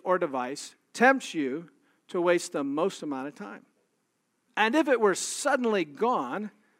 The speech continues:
what would you do more of? I still remember vividly young one wom-, young, one young woman looking at me and saying, "Oh, Netflix.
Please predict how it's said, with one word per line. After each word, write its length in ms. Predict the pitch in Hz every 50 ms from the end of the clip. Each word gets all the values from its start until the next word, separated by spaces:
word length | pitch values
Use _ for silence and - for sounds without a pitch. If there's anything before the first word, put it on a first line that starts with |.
| _ _ _ _ _ _
what 160 | 175 202 214
would 120 | 214 170
you 80 | 175 185
do 180 | 165 190 190 175
more 280 | 165 160 165 156 147 143
of? 220 | 131 98 - - - - - _ _ _ _ _ _ _ _ _ _ _ _ _ _ _ _ _ _ _ _ - - - - - _ _ _ _ _ _ _ _ _ _
I 120 | - 165 160
still 260 | - - 208 202 185
remember 320 | 180 170 175 175 165 165
vividly 440 | 156 151 180 180 175 170 165 165 156
young 380 | 151 147 147 165 170 165 165 165
one 200 | 165 165 160 156
wom-, 180 | 156 156 165 - _
young, 440 | 165 156 165 165 165 170 175 170 170 _ _ _ _
one 420 | 143 147 165 185 196 202 190 185 -
young 280 | - 170 170 165 160 156
woman 280 | 165 165 160 160 160
looking 260 | 170 170 165 - 156
at 80 | 160 151
me 160 | 160 160 160
and 140 | 156 147 139
saying, 300 | - 180 160 156 147 143 - - - - - _ _ -
"Oh, 200 | 165 185 180 156
Netflix. 640 | 160 175 175 - - 143 120 - - - - -